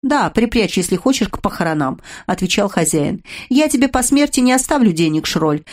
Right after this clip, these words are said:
Ты пойдёшь в рабочий дом, когда я уйду в могилу». «Вы, наконец-таки, написали завещание?» спросил Шроль, и потом, после паузы, в течение которой он с большим старанием резал окорок, прибавил: «Извините, сэр, но мне кажется, вы боитесь писать завещание».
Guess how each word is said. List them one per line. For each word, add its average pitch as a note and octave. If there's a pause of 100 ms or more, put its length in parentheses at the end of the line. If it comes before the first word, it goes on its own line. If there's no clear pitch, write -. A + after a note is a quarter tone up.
(140)
Ты -
пойдёшь C#4+
в -
рабочий C#4
дом, F#3
когда F3
я E3
уйду E3+
в G3
могилу». D3+ (560)
«Вы, F#3
наконец-таки, F#3+
написали G3+
завещание?» D3+
спросил E3
Шроль, C4 (300)
и -
потом, C#4
после A#3+
паузы, B3
в -
течение F3+
которой F3
он E3+
с D#3+
большим B3
старанием D#3+
резал E3
окорок, C4
прибавил: D3+ (320)
«Извините, F#3+
сэр, - (260)
но G3
мне G3+
кажется, G3+
вы G#3
боитесь A#3+
писать -
завещание». D#3